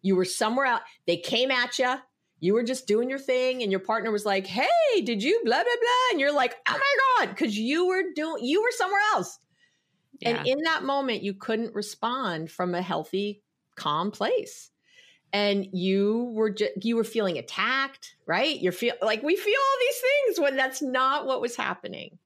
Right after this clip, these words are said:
Speaker 1: And that
Speaker 2: Yeah.
Speaker 1: is so many of the arguments you have and so many of the ways is because you are defining,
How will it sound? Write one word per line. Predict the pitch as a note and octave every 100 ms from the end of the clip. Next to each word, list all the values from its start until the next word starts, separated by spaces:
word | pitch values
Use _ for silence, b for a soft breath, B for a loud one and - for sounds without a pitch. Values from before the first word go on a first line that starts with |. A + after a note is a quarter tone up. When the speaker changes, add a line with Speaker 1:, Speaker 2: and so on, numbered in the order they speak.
| _ b b -
Speaker 1:
And | F#3 F#3
that | F#3+ G3+ G#3+
Speaker 2:
Yeah. | -
Speaker 1:
is | F#3 -
so | - G3+ G#3+
many | G#3+ G3+ F#3+
of |
the | E3+
arguments | - D#3+ E3 D#3 D3+ -
you | C#3+
have | D3 C#3+ C#3 -
and | E3
so | - G#3+ G#3
many | A#3
of | A3+
the | G#3
ways | F3+ E3+ D#3+ D#3 D3+ b b b b -
is | G#3 G3
because | G3+ A3+ G#3+
you | G3+ B3+
are | D4+
defining, | A#3 - - F3 E3 F#3 G#3+ B3 D4